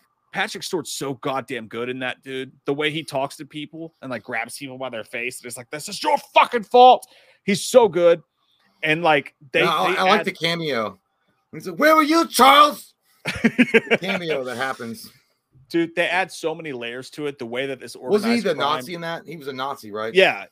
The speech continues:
Speaker 1: he was
Speaker 2: Yeah.
Speaker 1: the leader of the Na-, he was, like, the Tony Soprano
Speaker 2: <laughs>
Speaker 1: of the
Speaker 2: We're demoneti-,
Speaker 1: Nazis.
Speaker 2: we're demonetized. You can't even say that word anymore. <laughs>
Speaker 1: Yeah, definitely. Hundred percent. But you got, like, the Red Laces, and there's so many ties to, like, the deep punk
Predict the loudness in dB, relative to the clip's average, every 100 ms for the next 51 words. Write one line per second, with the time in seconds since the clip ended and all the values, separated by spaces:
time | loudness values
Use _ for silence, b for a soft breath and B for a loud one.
0 | _ -10 -8 -6 -6 -6 -4 -4 -4 -6
1 | -6 -6 -4 -4 -4 -6 -10 -10 -14 -10
2 | -6 -4 -4 -4 -6 -6 -2 0 0 -2
3 | -10 -8 -8 -8 -6 -4 -4 -6 -8 -8
4 | -14 -12 -10 -8 -6 -6 -6 -10 -10 -14
5 | -16 -20 _ -4 -4 -6 -6 -6 -6 -10
6 | -10 B B B 2 2 2 0 0 0
7 | -2 -2 -2 -2 -4 -2 -4 -4 -6 -6
8 | -6 -6 -6 -4 -4 -4 -4 -4 -4 -4
9 | -6 -8 -6 -4 -6 -8 -10 -8 -8 -10
10 | -10 -14 _ -10 -10 -12